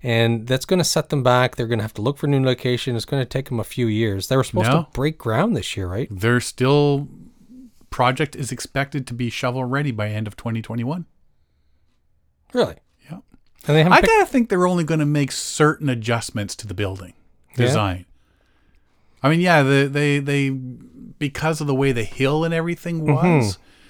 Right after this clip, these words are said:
Speaker 2: they can re-, sort of rebuild that
Speaker 1: I suppose,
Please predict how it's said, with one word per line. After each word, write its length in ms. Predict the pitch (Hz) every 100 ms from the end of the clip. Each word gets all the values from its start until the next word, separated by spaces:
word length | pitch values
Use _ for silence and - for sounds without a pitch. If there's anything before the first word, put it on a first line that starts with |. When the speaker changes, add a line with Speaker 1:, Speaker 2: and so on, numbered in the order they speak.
| - _ _ -
Speaker 2:
they 300 | 185 208 381
can 260 | - 123 113
re-, 240 | 123 120
sort 300 | 110 - 120
of 160 | 101 98
rebuild 520 | 107 92 104 104 101
that 280 | 98 92 90
Speaker 1:
I 40 | 139
suppose, 840 | - - 190 170 120 120 - -